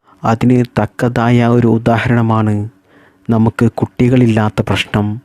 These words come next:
അതായത് ഭാര്യ ഭർത്താക്കന്മാർ എപ്പോഴും നല്ല സന്തോഷത്തോടു കൂടിയും സമാധാനത്തോടു കൂടിയും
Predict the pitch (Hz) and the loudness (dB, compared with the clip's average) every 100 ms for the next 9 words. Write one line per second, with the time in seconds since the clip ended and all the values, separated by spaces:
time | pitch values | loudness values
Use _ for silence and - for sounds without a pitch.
0 | _ - 110 110 113 113 117 120 143 - | _ -8 -6 -2 0 0 0 -2 -4 -12
1 | - - 107 104 123 120 117 - 117 - | -16 -6 -2 0 0 -2 -2 -2 -6 -2
2 | 120 113 110 107 - 113 - - 120 135 | 0 2 0 -2 -4 -4 -4 -2 2 2
3 | 127 120 110 113 - 110 107 123 123 123 | 2 0 0 0 0 -2 0 0 0 -2
4 | 123 120 120 113 113 110 123 - _ - | 0 0 2 2 2 0 -6 -18 _ -10
5 | - 110 110 120 123 123 117 120 120 117 | -2 0 0 0 0 0 0 0 2 2
6 | 113 113 | 2 0